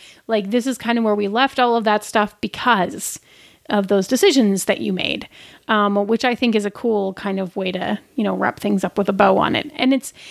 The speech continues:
it's a little bit sneaky because sometimes that ends up being a little more in-game. Sometimes that's out of game. Like, if you talk about Turning Point,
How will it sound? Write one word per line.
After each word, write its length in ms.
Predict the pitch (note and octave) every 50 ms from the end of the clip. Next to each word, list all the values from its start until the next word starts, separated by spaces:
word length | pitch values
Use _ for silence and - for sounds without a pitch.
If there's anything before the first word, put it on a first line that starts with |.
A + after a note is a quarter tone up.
| - - -
it's 180 | C4+ C4+ -
a 40 | D#4
little 200 | D4+ E4 E4+ F4
bit 220 | C#4 D4+ C4+ - -
sneaky 400 | - - F#4+ G4+ G4+ D#4+ - C4
because 320 | G#3+ B3 - B3 A#3+ G3
sometimes 800 | - - D#4+ F4 G4 G4+ - A3+ A3 G3 G3+ G#3+ C4 C#4 C4 G#3
that 120 | A3+ G#3+
ends 160 | A3+ A#3 A3+
up 80 | B3 A3
being 160 | G#3 B3 A#3+
a 40 | B3
little 120 | B3+ B3 B3+
more 180 | B3 C4+ C#4
in-game. 640 | C#4 - - G#4+ G#4 F#4+ D4+ C4+ G3+ - - - G#3
Sometimes 720 | - - E4 F#4+ G4+ G4 - G#3+ G3+ G3+ G#3 A3 A#3 G#3+
that's 220 | - A#3 A3+ - -
out 160 | - D#4+ D#4+
of 140 | C#4+ A#3 F#3+
game. 260 | F3+ F#3 F#3 F3 F#3
Like, 180 | F#3+ G3 G#3 -
if 80 | A#3 -
you 80 | C4
talk 200 | A3 C#4 C#4 C#4
about 260 | - A#3+ A3 G#3 - -
Turning 320 | - E4+ F4+ F4+ D4+ C4+
Point, 380 | - - G#3+ G3 G3 G3 -